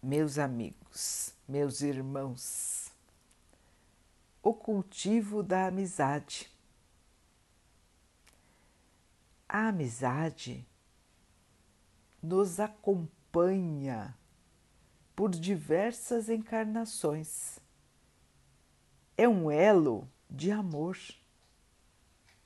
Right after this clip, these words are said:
É um elo que nos une tanto quanto durar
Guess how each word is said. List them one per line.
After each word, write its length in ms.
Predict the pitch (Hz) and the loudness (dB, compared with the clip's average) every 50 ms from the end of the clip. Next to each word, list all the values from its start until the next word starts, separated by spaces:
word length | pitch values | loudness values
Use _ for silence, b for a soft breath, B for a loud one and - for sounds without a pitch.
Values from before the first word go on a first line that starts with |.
| _ _ _ _ _ _ _ _ _ _ _ _ - | _ _ _ _ _ _ _ _ _ _ _ _ 0
É 140 | 160 175 | 2 4
um 200 | 190 180 160 151 | 4 4 2 0
elo 600 | 147 143 156 202 214 196 156 143 123 123 - - - _ _ _ _ _ _ _ _ _ _ _ _ - | 2 2 4 4 4 4 4 2 0 -2 -6 -12 -20 _ _ _ _ _ _ _ _ _ _ _ _ 0
que 160 | - 196 185 | 4 6 6
nos 640 | 180 196 196 208 214 202 - - - - - - - _ _ _ _ _ _ _ _ _ _ _ _ _ _ _ _ _ _ _ _ _ _ _ - | 6 6 4 4 2 2 -2 -10 -10 -12 -14 -16 -18 _ _ _ _ _ _ _ _ _ _ _ _ _ _ _ _ _ _ _ _ _ _ _ -2
une 600 | 175 208 240 240 202 175 156 143 131 110 123 - - _ _ _ _ _ _ _ _ _ _ _ _ _ _ _ _ _ _ _ _ _ _ _ _ _ _ _ _ _ _ _ _ _ _ _ _ _ - | 2 2 4 4 4 2 0 0 -2 -4 -6 -10 -18 _ _ _ _ _ _ _ _ _ _ _ _ _ _ _ _ _ _ _ _ _ _ _ _ _ _ _ _ _ _ _ _ _ _ _ _ _ 6
tanto 540 | - 233 262 285 294 294 - - - 254 240 | 8 8 8 8 4 0 -6 -12 -6 -6 -6
quanto 640 | - - - - 165 165 165 165 160 - - - 160 | -6 -4 0 2 4 4 4 2 -2 -6 -6 -6 -6
durar 580 | 165 165 202 233 226 175 151 156 180 185 - | -4 -2 0 0 2 4 4 2 2 -2 -4